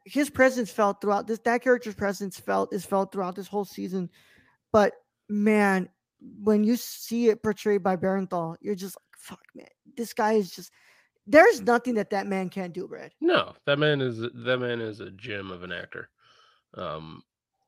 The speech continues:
Speaker 2: and
Speaker 1: Yeah.
Speaker 2: the, the overall, just his presence, he's not on screen, but his presence is known throughout this whole season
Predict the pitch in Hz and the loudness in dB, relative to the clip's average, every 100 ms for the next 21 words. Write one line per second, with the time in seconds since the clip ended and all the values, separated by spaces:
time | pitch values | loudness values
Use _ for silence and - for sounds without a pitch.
0 | _ 127 127 123 123 120 - _ _ - | _ -2 0 2 0 -4 -10 _ _ -12
1 | 139 151 131 131 147 151 160 170 160 170 | 0 2 2 6 6 10 10 10 8 8
2 | 165 165 165 151 - 143 - - - - | 10 8 8 4 4 0 0 -12 -20 -20
3 | _ - 151 - - - 175 165 170 135 | _ -2 -2 -2 -6 4 6 6 4 2
4 | - - 131 156 185 180 156 - 151 151 | -6 -10 -4 6 8 8 4 0 -2 0
5 | 170 190 185 _ _ _ _ _ _ 160 | -2 -4 -12 _ _ _ _ _ _ 2
6 | 165 147 175 180 147 156 - 127 127 127 | 2 4 6 6 6 -2 -2 -4 0 0
7 | 120 117 107 104 98 95 87 - 85 - | 0 -2 -2 -2 -8 -6 -8 -10 -14 -16